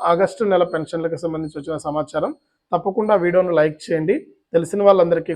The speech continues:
కూడా వీడియోను షేర్ చేయండి. ఇలాంటి మరెన్నో వీడియోలను ఎప్పటికప్పుడు మీరు మన ఛానల్ ద్వారా మీ ఫోన్లోనే ఉచితంగా తెలుసుకోవాలనుకుంటే తప్పకుండా వీడియో కింద సబ్స్క్రైబ్ అనే బటన్ ఉంది, సబ్స్క్రైబ్ చేసుకోండి. సబ్స్క్రైబ్ అయిన వెంటనే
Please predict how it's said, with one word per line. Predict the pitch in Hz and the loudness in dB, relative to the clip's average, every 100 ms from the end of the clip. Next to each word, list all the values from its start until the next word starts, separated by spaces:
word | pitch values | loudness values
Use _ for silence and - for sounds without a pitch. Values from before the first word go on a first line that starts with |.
| 170 | 0
కూడా | 170 156 | 2 2
వీడియోను | 156 165 151 | 2 2 0
షేర్ | - 156 151 | -4 -4 -2
చేయండి. | 160 147 185 269 - _ _ 170 | -4 -2 0 -2 -8 _ _ 0
ఇలాంటి | 196 208 202 180 | 2 2 2 2
మరెన్నో | 170 190 190 170 | 2 2 0 2
వీడియోలను | 165 165 175 285 - _ _ | 4 4 2 -6 -8 _ _
ఎప్పటికప్పుడు | 165 165 196 196 190 202 185 | 0 2 0 0 0 0 -2
మీరు | 165 190 254 - _ 170 | 0 0 -2 -6 _ -4
మన | 160 170 | -2 2
ఛానల్ | 196 185 185 | 2 2 2
ద్వారా | 180 185 254 - _ - 165 | 2 2 0 -6 _ -10 -4
మీ | 185 185 | -2 0
ఫోన్లోనే | 185 180 175 240 - 156 | 0 2 0 0 -8 -12
ఉచితంగా | 175 196 196 185 | -8 -4 0 0
తెలుసుకోవాలనుకుంటే | 160 151 - 170 160 151 143 147 190 285 - _ _ - | -2 -6 -4 0 0 -2 -6 -6 -4 -6 -10 _ _ -2
తప్పకుండా | 180 202 208 208 202 175 | 0 2 0 4 4 4
వీడియో | 175 175 | 0 0
కింద | 175 202 285 - _ - | -2 -2 -2 -8 _ -2
సబ్స్క్రైబ్ | 175 165 - 220 202 | -2 -2 -2 0 2
అనే | 202 165 | 0 0
బటన్ | 143 165 | -2 -2
ఉంది, | 160 247 - - | -2 -4 -6 -10
సబ్స్క్రైబ్ | 170 - - 170 - | -8 -4 2 4 4
చేసుకోండి. | 151 - 156 156 240 - _ _ 180 | -4 -4 -4 -2 -4 -6 _ _ -4
సబ్స్క్రైబ్ | 170 - 226 220 | -4 0 2 2
అయిన | 214 202 | 2 0
వెంటనే | 185 196 | 0 0